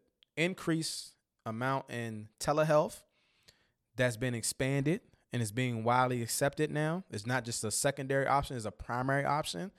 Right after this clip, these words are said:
My whole private practice right now is virtual, and I'm going to keep it that way. Matter of fact, I'm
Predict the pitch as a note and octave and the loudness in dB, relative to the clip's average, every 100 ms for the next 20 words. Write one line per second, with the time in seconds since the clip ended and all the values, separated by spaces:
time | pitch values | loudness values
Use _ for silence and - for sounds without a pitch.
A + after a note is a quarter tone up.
0 | - - - - A2 C3+ C#3 C3 C#3 C3 | -20 -20 -20 -6 -2 2 2 2 2 2
1 | A#2+ - B2 B2+ C3+ C3+ C3+ C#3 C#3+ - | 0 2 0 0 -2 -2 -2 -4 -4 -4
2 | B2 D3 C#3 B2+ - - _ _ - D3 | 0 2 2 0 -4 -12 _ _ -2 2
3 | C4 F#2+ - _ _ - C3 B2+ A2+ B2 | 2 -2 -12 _ _ -8 -4 -2 -2 -4
4 | D3 D#3 D#3+ - A2 F#2 G2 - - _ | -2 -2 -2 -6 -6 -8 -10 -12 -14 _
5 | - - - A2+ C3 D3+ D3 B2 A#2+ G#2+ | -20 -20 -6 -4 0 2 2 -2 -6 -10